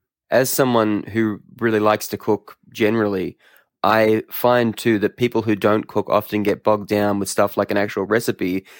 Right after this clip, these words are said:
because they get almost overwhelmed. Like you said, it becomes a stressful thing of, like, "Oh, I've gotta be putting in the exact amounts of this and doing this and this and this." Um, not enough people free themselves of that,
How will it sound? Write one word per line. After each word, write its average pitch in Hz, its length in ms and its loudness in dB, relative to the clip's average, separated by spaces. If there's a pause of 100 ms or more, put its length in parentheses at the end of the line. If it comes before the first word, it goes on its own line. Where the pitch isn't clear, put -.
(160)
because 104 280 0
they 104 140 2
get 110 140 2
almost 107 280 0
overwhelmed. 104 520 2
Like 104 160 0
you 104 80 -6
said, 107 260 0
it 87 60 -6
becomes 107 320 -2
a 95 60 -6
stressful 107 440 -2
thing 104 180 -4
of, 98 120 -6
like, 101 240 0 (400)
"Oh, 135 120 6
I've 104 160 2
gotta 113 200 2
be 113 100 0
putting 113 300 0
in 104 360 0 (580)
the 110 100 0
exact 110 340 0
amounts 107 320 2
of 104 120 -2
this 107 320 0
and 98 140 -4
doing 101 220 0
this 104 200 -2
and 104 100 0
this 101 140 -2
and 104 120 -2
this." - 440 -2 (460)
Um, 98 420 0 (600)
not 123 220 2
enough 117 300 0
people 120 300 0
free 120 220 2
themselves 104 400 0
of 101 100 -4
that, 101 280 0